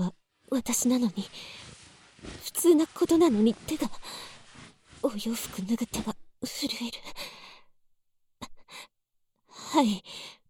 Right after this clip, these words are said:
すっぽんぽんにならせていただきました。この度は、あの、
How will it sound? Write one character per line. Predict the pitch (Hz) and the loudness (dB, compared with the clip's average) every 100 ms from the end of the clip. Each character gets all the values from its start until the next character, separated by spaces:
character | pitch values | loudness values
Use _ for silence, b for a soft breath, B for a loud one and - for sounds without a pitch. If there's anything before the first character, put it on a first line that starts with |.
| _ _ _ _ _ - | _ _ _ _ _ -4
す | - | -4
っ | - | 4
ぽ | 330 | 6
ん | 302 | 8
ぽ | 330 | 8
ん | 285 | 8
に | 269 | 8
な | 214 | 8
ら | 233 | 6
せ | 277 | 4
て | 247 | 4
い | 208 | 4
た | |
だ | 226 233 | 4 4
き | 226 | 6
ま | 247 | 4
し | - | 2
た。 | 175 - b b b b _ _ _ _ _ _ 269 | -2 -6 b b b b _ _ _ _ _ _ 4
こ | - | 8
の | 339 | 10
度 | 415 285 247 | 10 12 12
は、 | 214 226 | 10 8
あ | - 254 | 6 6
の、 | 233 240 | 6 4